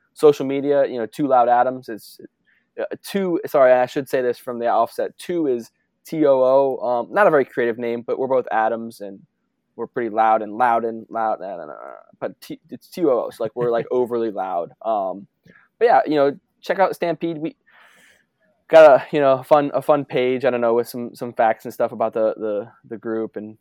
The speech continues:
Speaker 1: and all that kind of fun stuff. But yeah, yeah, I mean, just definitely, definitely give us a follow or listen, and, and we appreciate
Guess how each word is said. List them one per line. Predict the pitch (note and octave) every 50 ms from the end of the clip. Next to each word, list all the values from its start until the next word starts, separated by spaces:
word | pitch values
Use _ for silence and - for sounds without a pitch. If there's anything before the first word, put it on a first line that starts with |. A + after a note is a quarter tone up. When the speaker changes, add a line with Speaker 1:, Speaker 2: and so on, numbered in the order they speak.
| -
Speaker 1:
and | A2+ A2 A2+
all | A2 G#2+
that | G#2+ G#2 -
kind | G#2 G#2+
of | A2+ -
fun | - - A2+ A2+
stuff. | - - A2 A2 A2 _ _
But | - - -
yeah, | D4+ D#4 - - _ _
yeah, | - -
I | -
mean, | C3 B2+
just | B2+ C#3 - _ _ _ _ _ _ _ _ -
definitely, | C#3 D3+ - D3+ C#3 C3+ A2 C3
definitely | - A#2 C3 C#3+ C#3 C#3+
give | C3+ B2+ C#3+ D3
us | D#3 -
a | D#3+
follow | D3 - - D#3+ D3 D3+ D3+
or | D3 C#3 B2+ A#2
listen, | A#2+ C3+ D3 D3+ - D#3+ D3+ D3
and, | B2+ A#2 A#2 A#2
and | - A#2 A#2
we | A#2+ B2
appreciate | A#2+ - - C#3 C3 - - C3+ B2 A#2+ - -